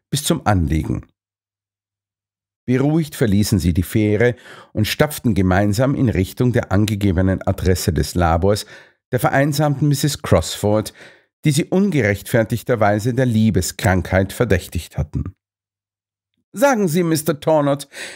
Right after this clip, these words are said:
wie baut man diesen künstlichen Körperteil eigentlich?“, erfragte Holmes auf der idyllischen Allee. „Die braucht man doch nicht zu bauen.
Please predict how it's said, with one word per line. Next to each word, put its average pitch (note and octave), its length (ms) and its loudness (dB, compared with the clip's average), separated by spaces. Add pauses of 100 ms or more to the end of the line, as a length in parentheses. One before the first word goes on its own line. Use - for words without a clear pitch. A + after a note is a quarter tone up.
(240)
wie B3+ 240 0
baut E3+ 360 0
man E3+ 160 0
diesen F3+ 280 0
künstlichen E3 640 0
Körperteil C3 680 0
eigentlich?“, F#2+ 640 -2 (760)
erfragte D#2+ 520 -2
Holmes F#2+ 340 0 (380)
auf G2+ 120 -4
der G#2+ 140 0
idyllischen A2+ 540 0
Allee. G#2+ 520 0 (1120)
„Die C#3 300 2
braucht C#3 420 -2
man C#3 160 0
doch C3 160 -2
nicht B2+ 220 -2
zu A#2+ 120 -4
bauen. A2+ 300 2